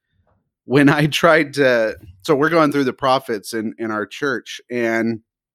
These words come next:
last week I made a very, uh, scandalous proposition, uh, more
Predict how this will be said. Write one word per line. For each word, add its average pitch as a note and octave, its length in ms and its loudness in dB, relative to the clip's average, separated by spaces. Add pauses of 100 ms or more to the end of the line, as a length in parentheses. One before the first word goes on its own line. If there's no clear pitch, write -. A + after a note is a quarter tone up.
(540)
last D#3 420 0
week A#2 320 -4
I B2 100 2
made B2 300 0
a A#2 80 0
very, A#2+ 640 -2 (640)
uh, A2+ 300 -2 (320)
scandalous D#3 760 0
proposition, A#2 1000 -2 (280)
uh, G#2 420 -4
more A#2 460 0